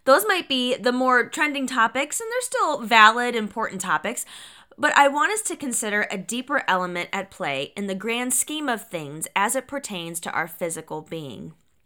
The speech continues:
So today, as we unpack the topic of our physical life, I want us to focus on less on the physical appearance and everything on healthy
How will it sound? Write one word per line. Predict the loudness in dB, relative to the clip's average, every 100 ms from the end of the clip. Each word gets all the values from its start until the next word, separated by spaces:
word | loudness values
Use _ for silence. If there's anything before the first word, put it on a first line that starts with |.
| _ _ _ -14 -14
So | -8 -8
today, | 0 4 6 6
as | 2 0
we | -2
unpack | 0 -2 4 4 4
the | -4
topic | 0 2 2 -2
of | 0 2
our | 0
physical | -2 -4 -2 -2 -2
life, | 0 0 -2 -10 -20 -20 -12 0
I | 2
want | 4 2
us | 0
to | -4
focus | 0 -2 0 -2 -2 -4 -8 _ _ _ _ _ -20 0
on | 2 2 -2 -12 -20 -20 -20 -12
less | -4 0 2 2 -2 -6 _ _ 4
on | 6 6
the | 2
physical | -2 2 2 2 0
appearance | -2 -4 -6 -4 -2 -4 -4
and | -8 -2
everything | 2 2 0 -4 -4 -4 -4 -6
on | -2 0 0
healthy | -4 -4 -4 -4 -4 -6